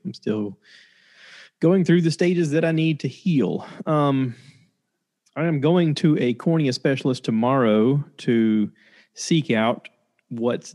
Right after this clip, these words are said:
to be done next, or if anything can be done next, or if I just have to wait. Um, so far, it looks like every step of the way, I'm just having to wait.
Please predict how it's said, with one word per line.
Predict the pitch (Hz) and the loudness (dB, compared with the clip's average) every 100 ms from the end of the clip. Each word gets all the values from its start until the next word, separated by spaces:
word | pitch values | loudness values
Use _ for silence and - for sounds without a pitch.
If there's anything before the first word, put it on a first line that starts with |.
| - | -12
to | |
be | 117 110 | -6 -2
done | 113 107 104 | 0 0 0
next, | 117 185 - | -2 -4 -6
or | - 110 | -6 -2
if | 107 | -2
anything | 120 117 113 107 | -2 -4 -2 -4
can | 98 | -2
be | 104 | -4
done | 98 98 98 | -2 0 0
next, | 101 139 - - | -2 -4 -8 -10
or | 110 95 | -6 -4
if | - - _ _ _ _ _ _ - - | -6 -20 _ _ _ _ _ _ -18 -8
I | 120 | -4
just | 113 - | -4 -4
have | 107 | -4
to | 107 | -2
wait. | 139 127 - - _ _ _ | -2 -2 -4 -20 _ _ _
Um, | 117 107 101 98 95 | -8 -4 -2 -4 -2
so | 147 | -4
far, | 135 113 | -2 -2
it | 104 | 0
looks | 113 | -2
like | 113 92 | -2 -2
every | 107 104 | -2 -2
step | 101 113 | -2 -4
of | 101 | -2
the | 104 | -2
way, | 117 117 107 | 0 2 0
I'm | 104 | 0
just | 110 | -2
having | 101 92 87 | -4 -6 -6
to | |
wait. | 87 98 - | -6 -6 -8